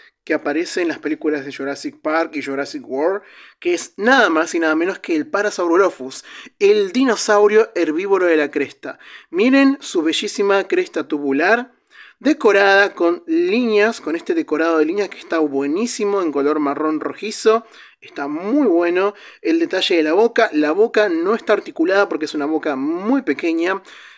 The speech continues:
Si le hacemos un zoom de cuatro punto cero podemos observarlo y apreciarlo en todo su esplendor. La boquita, la lengua en esta ocasión, en este dinosaurio, está pintada no de color rosa, sino de color rojo.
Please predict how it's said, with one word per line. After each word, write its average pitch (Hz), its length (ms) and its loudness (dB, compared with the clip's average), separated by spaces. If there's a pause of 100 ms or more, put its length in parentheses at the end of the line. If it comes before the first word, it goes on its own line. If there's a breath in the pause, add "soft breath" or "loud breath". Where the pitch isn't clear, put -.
Si - 120 -10
le 151 100 -2
hacemos 208 360 0
un 165 180 -2
zoom 233 360 0
de 160 80 2
cuatro 196 340 0
punto 165 300 -6
cero 220 320 2
podemos 170 480 -2
observarlo 156 600 -4
y 175 40 0
apreciarlo 160 680 -4
en 139 140 -8
todo 151 220 -2
su 143 120 -14
esplendor. 240 600 0 (640 soft breath)
La 170 140 0
boquita, 208 600 0
la 156 240 4
lengua 247 720 4
en 160 160 0
esta 208 200 -2
ocasión, 240 680 0
en 156 120 -4
este 165 240 -6
dinosaurio, 214 760 2 (260 loud breath)
está 208 240 -2
pintada 214 380 2
no 330 160 6
de - 100 2
color 180 280 0
rosa, 139 400 -4
sino 180 200 -4
de 202 100 2
color 196 320 2
rojo. 151 640 -4